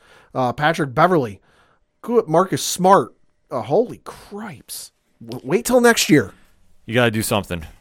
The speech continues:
Speaker 2: Whether you wait or you don't, you're gonna have to do something because y-, if you wanna try giving Simmons one more shot, I mean, good luck. But if he's now trying to redevelop his jump shot at this stage in the game, look out.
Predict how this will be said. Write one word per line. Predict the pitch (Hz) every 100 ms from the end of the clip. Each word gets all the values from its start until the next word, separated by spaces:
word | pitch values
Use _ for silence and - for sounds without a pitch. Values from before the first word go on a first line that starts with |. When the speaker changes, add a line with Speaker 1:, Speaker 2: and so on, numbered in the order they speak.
| _ _
Speaker 2:
Whether | 98 117 120
you | 110
wait | 110 135 143 -
or | 113
you | 110 104
don't, | 120 117 104 -
you're | 98 98
gonna | 117 113
have | 113 104
to | 101
do | 104
something | 95 107 95 98 92
because | 90 87 92 92 87 -
y-, | 76 80 -
if | - 65 80 104
you | 117
wanna | 123 120
try | 131
giving | 113 110
Simmons | 104 120 104 92
one | 95 107
more | 107
shot, | 92 - 101 95 82 -
I | 90
mean, | 95 92
good | 92 104
luck. | 95 101 92 -
But | 90
if | 90 85 -
he's | 80 101 95
now | 101 101 107
trying | - 104 98
to |
redevelop | 90 98 95 87 98 92
his | 90
jump | 82 95 98
shot | - 110 113 _ _ _ _ -
at | 82
this | 92 95
stage | - 107 107
in | 110
the | 110
game, | 113 120 127 120 _ _ _ _ _ _ _
look | 85 92 -
out. | 78 65